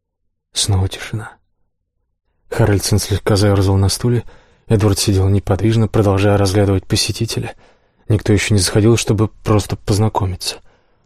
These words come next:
Мужчине напротив что-то нужно. Что именно, Хинде пока не знал, но если он будет сидеть спокойно и молчать, то со временем узнает. «Вам здесь хорошо?»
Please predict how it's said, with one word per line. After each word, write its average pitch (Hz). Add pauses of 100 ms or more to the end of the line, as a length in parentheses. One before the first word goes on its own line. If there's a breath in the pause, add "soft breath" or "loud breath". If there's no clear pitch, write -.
(120)
Мужчине 107
напротив 104
что-то -
нужно. 104 (400)
Что -
именно, 117
Хинде 110
пока 110
не 107
знал, 120
но 117
если 104
он 104
будет 101
сидеть 104
спокойно 107
и 101
молчать, 104
то -
со -
временем 110
узнает. 98 (1500 soft breath)
«Вам 120
здесь 131
хорошо?» -